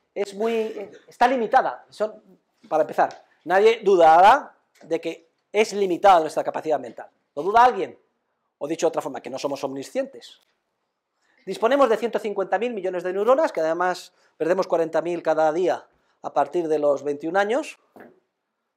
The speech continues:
Da lo mismo porque ciento cincuenta mil millones, salvo que nos tengamos unas placas de Alzheimer, etcétera, y nos quedemos gagas a partir de...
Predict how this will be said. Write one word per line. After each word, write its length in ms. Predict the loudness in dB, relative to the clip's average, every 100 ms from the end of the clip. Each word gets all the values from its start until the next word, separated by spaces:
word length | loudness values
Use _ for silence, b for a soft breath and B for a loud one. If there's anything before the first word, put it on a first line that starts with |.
| _ _ _ _ _ _ _ _ _ _ _
Da 80 | -6
lo 80 | -6
mismo 200 | -4 -6
porque 200 | -6 -10
ciento 180 | -14 -14
cincuenta 240 | -14 -12
mil 80 | -12
millones, 440 | -10 -10 -12 -18 _ _ _ _
salvo 240 | -4 -4
que 80 | -4
nos 200 | -8 -10
tengamos 300 | -8 -6 -4
unas 180 | -6 -2
placas 340 | -2 0 -2
de 60 | -4
Alzheimer, 560 | -6 -4 -2 -2 -6
etcétera, 380 | -4 -6 -4 -6
y 60 | -6
nos 100 | -6
quedemos 300 | -6 -4 -4
gagas 320 | -4 -4 -6
a 80 | -10
partir 260 | -10 -10
de... 220 | -10 -12